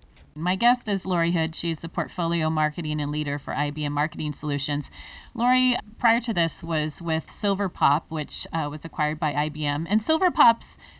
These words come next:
behavioral marketing platform enables marketers to take action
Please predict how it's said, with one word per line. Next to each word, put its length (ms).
behavioral 600
marketing 480
platform 880
enables 880
marketers 680
to 100
take 260
action 640